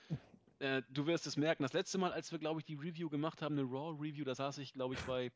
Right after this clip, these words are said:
Ewald und Inka, bei meinen, äh, Aushilfs-Internet-Nachbarn <laughs> sozusagen. Und, äh, seitdem ging es tatsächlich nur noch bergab. Storyline-Entwicklung,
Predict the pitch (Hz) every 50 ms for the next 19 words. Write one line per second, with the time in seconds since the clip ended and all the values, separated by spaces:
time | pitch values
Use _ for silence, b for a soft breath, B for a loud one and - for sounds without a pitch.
0 | _ _ _ _ _ _ _ _ _ _ - - - 143 143 139 131 135 - 131
1 | 123 - - 143 175 180 - 170 170 165 139 123 123 117 117 120 120 123 123 110
2 | 120 117 - 117 131 - - - 160 170 175 165 - - - - - - - -
3 | 170 165 165 160 165 165 - 165 170 - - - 175 170 175 156 165 - - -
4 | 190 151 131 - 170 156 160 175 - B B B B B B B B B B B
5 | B - 135 139 135 135 131 - - 123 127 127 127 107 82 78 82 120 120 131
6 | 131 143 139 - 143 147 139 139 131 131 127 - 117 - - 131 127 - 127 -
7 | - 127 123 123 123 - - 110 101 - 135 156 - - - - - 127 135 151
8 | 143 135 135 131 - 120 113 - 123 127 - - 123 117 113 113 113